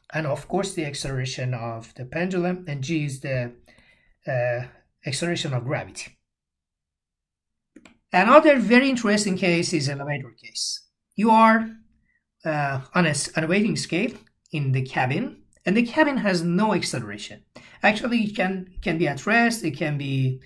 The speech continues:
in constant velocity, vertically upward, downward, doesn't matter. Actually, just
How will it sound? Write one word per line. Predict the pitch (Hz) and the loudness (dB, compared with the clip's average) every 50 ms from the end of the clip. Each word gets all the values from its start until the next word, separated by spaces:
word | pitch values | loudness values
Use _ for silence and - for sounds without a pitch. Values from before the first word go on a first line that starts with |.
| - - _ _ - | -20 -20 _ _ -10
in | 143 143 135 | -8 -8 -4
constant | - 180 190 220 233 233 - - 214 202 196 | -2 0 2 2 2 0 0 0 -2 0 0
velocity, | 180 180 175 175 170 180 175 - - 180 165 156 151 143 | 2 2 4 4 4 2 0 0 0 2 2 2 2 0
vertically | 135 131 147 147 147 147 - 123 127 135 | 0 -2 -2 -2 -4 -4 -8 -8 -8 -4
upward, | 127 131 143 147 147 - 151 139 135 131 131 | -2 -2 -2 -2 -4 -4 -4 -4 -4 -4 -4
downward, | 139 127 123 123 123 120 120 120 120 120 - - _ _ _ _ - | -4 -4 -4 -4 -4 -4 -4 -4 -6 -8 -12 -20 _ _ _ _ 4
doesn't | 285 302 320 294 240 190 | 8 8 8 8 6 2
matter. | 180 175 180 - 143 131 135 - - _ _ - | 2 2 0 0 -2 -4 -8 -14 -20 _ _ 0
Actually, | - 202 202 - 214 196 226 220 226 240 220 - - - - - | 0 0 0 0 -6 -6 -4 -4 -6 -6 -8 -12 -16 -20 -10 -4
just | - 226 220 214 - - - | 0 0 2 0 -2 -6 -12